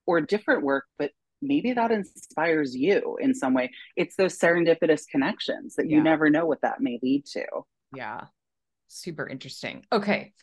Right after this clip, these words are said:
Speaker 2: Yeah. Tell me, okay, so you have a hundred forty thousand feet. How, how many feet is lab space?
Speaker 1: Yeah. So lab space is ninety thousand square feet,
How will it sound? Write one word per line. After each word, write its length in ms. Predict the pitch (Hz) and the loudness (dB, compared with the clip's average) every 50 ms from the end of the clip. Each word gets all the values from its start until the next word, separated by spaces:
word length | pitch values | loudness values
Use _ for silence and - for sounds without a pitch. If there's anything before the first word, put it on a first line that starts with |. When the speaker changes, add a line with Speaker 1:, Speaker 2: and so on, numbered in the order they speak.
| _ _ _ _ _ | _ _ _ _ _
Speaker 2:
Yeah. 240 | - 180 160 - - - | 0 0 0 0 0 -6
Tell 260 | - - 190 196 208 | -10 -6 -4 -2 -2
me, 340 | 220 220 220 220 208 208 202 202 | -2 -2 -2 -2 -2 -2 -2 -4
okay, 160 | - - 160 | -4 -4 -6
so 80 | 143 160 | -6 -6
you 60 | 170 | -6
have 100 | 151 151 | -6 -6
a 20 | 143 | -6
hundred 300 | 165 170 202 220 220 - | -4 -4 -4 -6 -6 -6
forty 200 | - 180 180 185 | -6 -4 -4 -4
thousand 420 | 185 160 117 151 - 180 175 - | -4 -4 -6 -6 -6 -8 -14 -12
feet. 320 | - 127 104 101 107 - - | -14 -12 -12 -12 -12 -8 -2
How, 400 | 190 202 196 208 214 - - _ _ _ _ | 0 0 0 0 -2 -6 -12 _ _ _ _
how 220 | - 165 190 196 208 | -10 -4 -2 -2 -2
many 260 | 226 226 220 220 208 | -2 -2 -4 -6 -8
feet 380 | 208 - 220 220 208 - - _ - | -8 -10 -10 -10 -10 -12 -14 _ -2
is 280 | 196 185 180 175 165 160 - - | 0 0 0 -2 -10 -14 -12 -8
lab 280 | 175 165 165 165 165 | -2 0 0 0 -2
space? 580 | - - - 226 262 311 294 - - - - - _ _ _ _ _ _ _ _ _ _ _ _ _ _ _ _ - | -6 -8 -6 -6 -6 -6 -10 -14 -16 -16 -16 -18 _ _ _ _ _ _ _ _ _ _ _ _ _ _ _ _ 4
Speaker 1:
Yeah. 240 | 262 269 226 185 165 | 6 6 8 8 4
So 220 | - - 240 220 | 2 2 2 2
lab 260 | 202 220 220 247 269 | 4 4 2 2 2
space 340 | 262 - - 370 349 294 - | 0 -6 -6 -6 -6 -4 -4
is 120 | 359 294 240 | -2 2 2
ninety 300 | 220 190 180 185 208 196 | 2 2 0 -2 -2 -2
thousand 340 | 220 185 185 175 185 180 | 0 0 0 0 -4 -6
square 260 | 165 - - 165 156 151 | -6 -4 0 0 0 0
feet, 300 | - - 170 160 - | 0 -4 -4 -4 -4